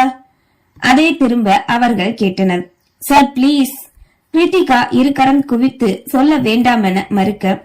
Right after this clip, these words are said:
"சரி ஓகே, பாத்துக்கோ, டேக் கேர்" கூறிவிட்டு சென்று விட்டான். "என்ன கிருத்திகா?" தோழிகள் அவளிடம் கேட்டதும் ஒரு பெண்ணை அணைத்துக் கொண்டு ஒப்பாரி வைத்து அழ ஆரம்பித்தாள்.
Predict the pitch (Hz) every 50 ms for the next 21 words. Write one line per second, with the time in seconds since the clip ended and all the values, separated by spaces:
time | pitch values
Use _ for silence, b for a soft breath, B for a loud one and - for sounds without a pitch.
0 | _ _ _ _ _ _ - - - 240 240 220 196 185 - - - - _ _
1 | _ - - 220 214 214 226 214 - 208 294 311 - - _ _ _ - 269 262
2 | 247 247 233 226 214 220 226 220 - b b b b b b b b b b b
3 | - 349 349 330 277 247 240 233 - 247 220 220 - - - - 269 247 233 226
4 | 208 202 190 185 - 190 185 196 - - - _ _ _ - _ _ _ - 262
5 | 254 302 381 440 - 311 262 - 240 220 226 - 196 208 226 277 359 381 - -
6 | _ _ _ _ _ _ _ - 302 311 349 370 339 277 262 247 - - 208 214
7 | 220 233 220 226 226 226 220 - 226 220 226 226 202 202 208 226 - - - -
8 | 254 262 277 269 277 - 247 240 277 294 294 285 277 - 202 202 220 226 233 277
9 | 277 277 269 254 233 240 233 233 - 240 233 - - 262 247 233 214 196 190 196
10 | 269 285 277 226 226 226 262 277 269 240 226 226 233 226 220 220 214 214 208 208
11 | - - 208 196 202